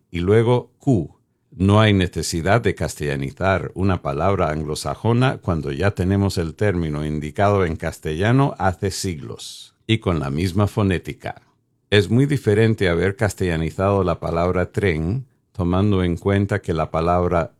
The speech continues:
ferrocarril es mucho más larga, con cuatro sílabas en lugar de una sola. Sin embargo, no hay economía ni otra ventaja al escribir hackear con H. En este caso,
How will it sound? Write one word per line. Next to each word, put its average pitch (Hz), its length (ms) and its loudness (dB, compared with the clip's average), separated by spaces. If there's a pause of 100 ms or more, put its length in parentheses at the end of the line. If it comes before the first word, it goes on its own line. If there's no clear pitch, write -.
(160)
ferrocarril 87 960 -2
es 73 240 -4
mucho 107 260 0
más 85 240 -4
larga, 82 580 -2 (540)
con 87 240 2
cuatro 107 400 2
sílabas 107 580 2
en 69 160 -4
lugar 76 340 -4
de 90 120 -2
una 95 220 0
sola. - 460 -2 (240)
Sin 92 280 0
embargo, 90 640 2
no 107 300 2
hay 110 160 4
economía 80 920 0
ni 76 200 -4
otra 92 280 0
ventaja 95 640 0
al 78 240 -2
escribir 78 600 -2
hackear 85 640 -2
con 80 240 -4
H. 90 500 -4 (300)
En 87 180 -2
este 104 260 0
caso, 98 540 0